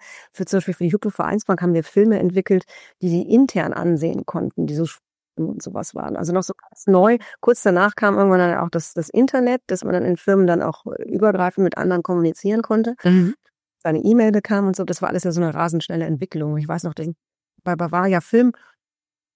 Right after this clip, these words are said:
Speaker 1: aus dem Außendreh das erste Mal ein, ein Handy bekam. Das hatte man damals ja auch noch nicht. Das war ja wirklich alles
Speaker 2: Das war auch
Speaker 1: Ende
Speaker 2: ein
Speaker 1: der
Speaker 2: richtiger Knochen, ne?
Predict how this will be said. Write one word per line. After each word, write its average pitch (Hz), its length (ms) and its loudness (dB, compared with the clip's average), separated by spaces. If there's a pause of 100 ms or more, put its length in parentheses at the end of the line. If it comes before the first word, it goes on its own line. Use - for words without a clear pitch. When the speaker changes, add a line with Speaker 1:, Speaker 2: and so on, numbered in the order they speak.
(120)
Speaker 1:
aus 196 140 2
dem 196 100 2
Außendreh 220 720 4
das 190 120 2
erste 220 400 -2
Mal 202 400 4
ein, 190 260 0
ein 185 100 0
Handy 190 400 0
bekam. - 500 -10
Das - 140 -18
hatte 175 160 -10
man 165 140 -4
damals 165 300 -6
ja - 80 -12
auch - 60 -6
noch 214 140 -2
nicht. 156 160 -6
Das 156 120 -10
war 170 120 -6
ja 175 80 -8
wirklich - 240 -8
alles 175 140 -2
Speaker 2:
Das - 60 -6
war 165 80 4
auch 147 40 2
Speaker 1:
Ende 170 80 0
Speaker 2:
ein - 20 2
Speaker 1:
der 156 60 4
Speaker 2:
richtiger 202 280 2
Knochen, 226 460 0
ne? 208 160 -4